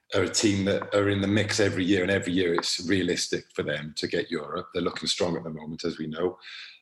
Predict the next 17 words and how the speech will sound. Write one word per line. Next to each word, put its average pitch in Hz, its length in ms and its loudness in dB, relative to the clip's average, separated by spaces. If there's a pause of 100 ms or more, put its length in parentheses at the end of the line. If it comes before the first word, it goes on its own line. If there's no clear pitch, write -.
Um, 85 540 0 (240)
last 98 340 0
year 95 100 2
they 92 100 2
went 90 160 2
in 87 140 0
through 87 180 0
the 80 60 -2
back 82 320 -4
door. 80 220 -2
I'm 85 60 -2
still 92 200 -2
not 82 120 -2
happy 78 220 -4
about 73 340 -8
it. 85 140 0 (540)
Um, 92 500 0